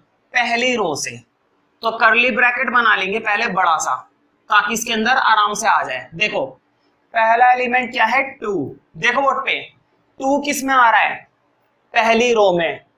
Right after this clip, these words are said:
और किस में आ रहा है? पहले कॉलम में। क्या बच गया? वन, वन, एट, वन, है ना, तो वन, वन, एट,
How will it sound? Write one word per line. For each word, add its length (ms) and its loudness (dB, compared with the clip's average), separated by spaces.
और 240 0
किस 180 -6
में 100 0
आ 140 4
रहा 120 4
है? 100 0
पहले 360 0
कॉलम 360 0
में। 140 -2
क्या 220 2
बच 200 -2
गया? 180 0
वन, 340 -2
वन, 360 -4
एट, 280 -4
वन, 220 -8
है 80 -4
ना, 80 -4
तो 320 -2
वन, 380 2
वन, 360 0
एट, 460 -2